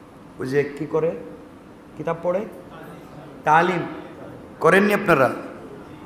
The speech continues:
বাসায় কিচ্ছু নাই। ওরে আল্লাহ, আমি তো বলতেছি, বলেন না, পড়েন না, ইয়েস নো একটা তো বলবেন।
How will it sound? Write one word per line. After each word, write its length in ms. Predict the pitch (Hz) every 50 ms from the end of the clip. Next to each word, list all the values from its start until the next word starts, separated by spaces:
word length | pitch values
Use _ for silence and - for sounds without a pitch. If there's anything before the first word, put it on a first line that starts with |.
| - -
বাসায় 480 | 160 185 175 - 240 254 254 233 175 - - - - - - - - - - - - - - - - - - - - - - - - - - - - - - - -
কিচ্ছু 380 | 143 135 - - - - 120 113
নাই। 100 | 113 117 - - - - - - - - - - - - - - - - - - - - - - - - - - - - - - - - - - - - - - - - -
ওরে 140 | 131 139 143
আল্লাহ, 280 | 143 147 147 151 156 160
আমি 160 | 180 196 190 -
তো 80 | 220 185
বলতেছি, 540 | 139 131 156 180 208 - 247 254 247 226
বলেন 380 | 202 185 196 226 247 262 285 277
না, 140 | 277 285 269
পড়েন 380 | 269 277 277 285 302 302 277
না, 120 | 277 269 262
ইয়েস 760 | 254 247 220 196 - - - - 185 247 277 277 - - 226
নো 100 | 233 247
একটা 220 | 220 - 240 233
তো 80 | 202 202
বলবেন। 300 | 185 180 165 147 131